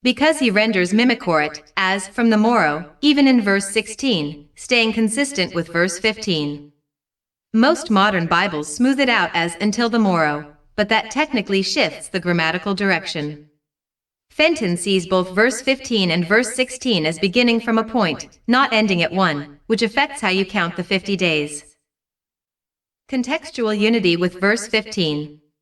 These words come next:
Verse fifteen, "And you shall count for yourselves from the morrow after the Sabbath."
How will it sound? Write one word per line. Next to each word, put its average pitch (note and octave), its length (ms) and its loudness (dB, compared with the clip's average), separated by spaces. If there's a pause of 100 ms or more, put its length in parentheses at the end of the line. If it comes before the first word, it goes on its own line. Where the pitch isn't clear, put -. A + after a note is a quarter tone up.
(600)
Verse B3+ 320 0
fifteen, G3 800 -4
"And G#3 160 0
you G#3+ 80 -2
shall A3 240 0
count C#4 400 -2
for G#3 80 0
yourselves G3+ 480 0
from G3+ 240 2
the G3 80 4
morrow G#3 400 4
after E3 240 -2
the G#3 160 -6
Sabbath." D3+ 560 -4